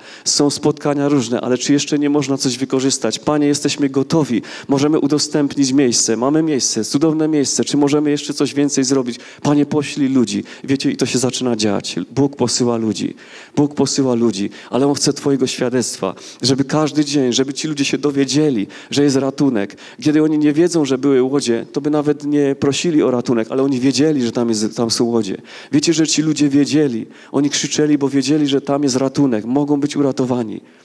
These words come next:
I ci ludzie na zewnątrz teraz, rozglądnijcie się, oni proszą o ratunek. To są ludzie, których bardzo lubimy. Albo może ich mar-,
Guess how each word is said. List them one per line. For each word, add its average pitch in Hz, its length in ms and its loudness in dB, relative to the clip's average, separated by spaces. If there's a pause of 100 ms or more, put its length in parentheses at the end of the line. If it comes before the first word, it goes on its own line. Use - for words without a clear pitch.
(160)
I 143 60 -6
ci 147 140 0
ludzie 135 220 2
na 131 120 2
zewnątrz 120 420 -2
teraz, 113 260 -4
rozglądnijcie 120 720 2
się, - 220 -2 (360)
oni 123 200 0
proszą 123 420 0
o 113 40 -2
ratunek. 107 520 -4 (340)
To 143 100 0
są 147 160 2
ludzie, 135 320 0
których 131 480 -4 (180)
bardzo 135 360 -2
lubimy. 127 480 0 (1080)
Albo 127 220 2
może 156 260 2
ich 139 100 -4
mar-, 143 220 0